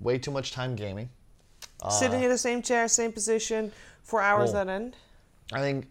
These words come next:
Speaker 1: unhealthy mentally almost more than physically. Like, you sacrifice
Speaker 2: Mm.
Speaker 1: relationships with friends, with family. Um, you, you move around the world constantly. Like, it's a very, a-, and not just that, but a lot of the top players, like, you, money isn't an issue anymore.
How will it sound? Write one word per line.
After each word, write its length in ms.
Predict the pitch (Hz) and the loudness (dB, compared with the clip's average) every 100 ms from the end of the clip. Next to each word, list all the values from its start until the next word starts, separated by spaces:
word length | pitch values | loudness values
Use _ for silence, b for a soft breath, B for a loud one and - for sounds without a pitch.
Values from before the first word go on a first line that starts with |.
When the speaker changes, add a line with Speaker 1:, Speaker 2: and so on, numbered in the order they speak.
| _ | _
Speaker 1:
unhealthy 600 | 131 143 127 131 127 123 | -2 -2 -2 -2 -2 -2
mentally 540 | 117 110 113 143 117 90 | -4 -4 -6 -6 -6 -6
almost 400 | 90 95 92 - | -6 -8 -8 -8
more 140 | 107 | -8
than 100 | 90 | -8
physically. 520 | - 110 110 - - - - | -6 -6 -6 -14 -18 -18 -16
Like, 200 | 101 - | -14 -10
you 80 | 113 | -6
sacrifice 640 | 123 120 131 123 123 95 | -4 -4 -4 -4 -2 -2
Speaker 2:
Mm. 20 | |
Speaker 1:
relationships 720 | 107 104 107 120 110 120 117 | -6 -4 -6 -8 -6 -6 -8
with 140 | 101 92 | -14 -12
friends, 500 | - 107 104 110 101 | -4 -4 -4 -8 -10
with 140 | 101 | -12
family. 560 | - 107 107 110 113 113 b b b b - | -6 -6 -4 -6 -6 -8 b b b b -4
Um, 560 | 104 98 92 92 90 - - 104 | -2 0 -2 -6 -10 -14 -18 -10
you, 300 | 110 107 101 | -6 -4 -4
you 240 | 98 98 | -6 -6
move 540 | 101 110 120 123 113 - - | -6 -4 -2 -2 -4 -10 -8
around 400 | 98 98 113 104 | -4 -4 -4 -4
the 80 | |
world 600 | 98 101 107 120 120 117 | -6 -6 -2 2 2 0
constantly. 880 | - 110 110 110 - 98 117 120 120 | -6 -8 -6 -8 -8 -8 -4 -2 -2
Like, 220 | 113 104 107 | -2 -4 -6
it's 160 | 101 | -6
a 60 | 113 | -6
very, 560 | 113 143 170 165 156 B B B B | 0 2 2 0 -2 B B B B
a-, 180 | 127 90 | -2 0
and 100 | 131 | 0
not 180 | 143 175 | 0 0
just 180 | 175 - | -2 0
that, 180 | 147 | 0
but 180 | 127 113 - | 0 -4 -2
a 40 | |
lot 180 | 113 120 | 0 0
of 60 | 139 | 0
the 80 | 127 | -4
top 260 | 120 110 | -4 -4
players, 300 | - 123 113 | -2 0 0
like, 120 | 101 | -2
you, 160 | 110 135 | -6 -6
money 320 | - 135 190 175 | -4 -2 0 -2
isn't 200 | 135 117 | -2 -4
an 60 | |
issue 300 | 120 135 113 | -4 -4 -4
anymore. 340 | 95 92 - | -4 -6 -10